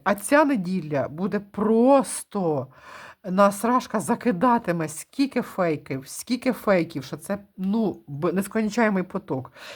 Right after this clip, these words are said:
Всіх закликаю закрити уші, закл-, за-, за-, за-, заплющити очі, не слухати нічого, вообще нічого.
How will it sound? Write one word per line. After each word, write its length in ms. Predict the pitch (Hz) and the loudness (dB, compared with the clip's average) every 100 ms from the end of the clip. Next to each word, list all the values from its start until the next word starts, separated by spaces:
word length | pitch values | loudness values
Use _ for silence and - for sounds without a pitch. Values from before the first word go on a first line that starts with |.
| - | -10
Всіх 280 | - 254 | 2 2
закликаю 720 | 196 196 208 196 202 175 156 - _ | 4 2 2 4 6 4 2 -2 _
закрити 580 | 160 165 190 220 214 180 | -8 -2 -2 -2 -4 -4
уші, 560 | - 214 247 - 247 - | -6 -4 -6 -2 -4 -4
закл-, 400 | 160 175 190 196 | -2 0 0 -2
за-, 320 | 160 165 180 | 0 2 2
за-, 120 | 170 156 | 0 -4
за-, 440 | 170 190 170 165 | 2 4 4 2
заплющити 640 | 170 190 202 196 185 170 | -2 -2 -4 -8 -8 -6
очі, 440 | 156 214 247 - 190 | -6 -2 -2 -2 -4
не 140 | 185 | -4
слухати 680 | 185 214 254 247 214 233 220 - - - _ _ - | -4 -2 -2 -2 -2 -2 -4 -8 -20 -20 _ _ -6
нічого, 960 | 185 196 240 - - 208 220 170 160 | 0 2 0 -2 0 6 6 4 0
вообще 720 | 147 165 254 240 - - 220 | -2 2 2 2 -8 -4 -2
нічого. 580 | 226 208 - 160 143 139 | -2 -4 -6 -6 -4 -6